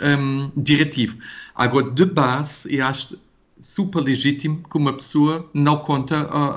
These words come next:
a, a namorada, à mulher, aos filhos, aos pais que, que procurou ajuda. Eu acho que é legítimo e uma pessoa tem que avaliar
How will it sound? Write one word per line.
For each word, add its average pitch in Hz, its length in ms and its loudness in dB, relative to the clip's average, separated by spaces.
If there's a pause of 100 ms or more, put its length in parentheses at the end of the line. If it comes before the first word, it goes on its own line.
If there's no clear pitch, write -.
(220)
a, - 20 0
a 120 40 2
namorada, 127 560 2
à 120 60 2
mulher, 120 500 2
aos 110 220 -4
filhos, 135 360 2
aos 113 220 -4
pais 139 440 -2
que, - 220 -2 (260)
que 143 360 -4 (320)
procurou 147 360 2
ajuda. 143 440 2
Eu 101 120 -4
acho 101 100 -6
que 120 60 2
é 113 40 2
legítimo 127 640 0 (380)
e 139 80 0
uma 123 160 4
pessoa 135 340 0
tem 139 120 0
que - 80 -2
avaliar 139 680 -2